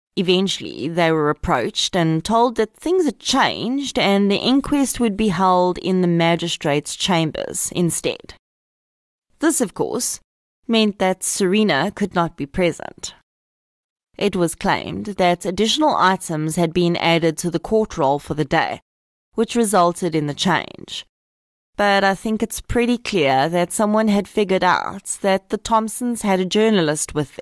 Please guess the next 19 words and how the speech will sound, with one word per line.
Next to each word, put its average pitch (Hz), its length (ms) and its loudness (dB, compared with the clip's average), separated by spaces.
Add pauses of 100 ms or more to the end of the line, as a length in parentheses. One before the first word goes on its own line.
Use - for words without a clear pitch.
them - 140 -16 (480)
and 190 200 2
found 185 360 2
a 151 40 2
way 147 360 0
to 190 200 -2
ensure 160 600 0
that 160 220 -2
she 170 180 -2
could 151 180 -6
be 151 200 0
excluded. - 720 -4 (1500)
Carol 240 320 2
and 247 180 4
Buddy 160 460 0
entered 185 380 0
the 190 80 2
magistrate's 165 720 0
chambers, - 720 -4